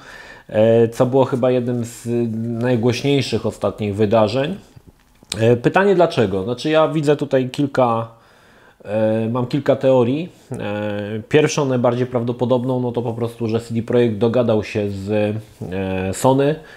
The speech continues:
że tą grę po prostu zdejmują na jakiś czas, e, dopracują szczegóły, dopracują płynność działania i ta gra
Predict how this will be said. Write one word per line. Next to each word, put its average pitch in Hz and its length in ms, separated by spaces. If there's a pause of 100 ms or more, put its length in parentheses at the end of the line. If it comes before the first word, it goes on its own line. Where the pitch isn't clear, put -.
(440)
że 175 180
tą 180 160
grę 147 160
po 143 120
prostu 117 280
zdejmują 165 600
na 139 100
jakiś 131 320
czas, 135 520 (560)
e, 113 920
dopracują 123 800
szczegóły, 135 600
dopracują 117 680
płynność 120 500
działania 113 500
i 110 60
ta 104 140
gra 107 380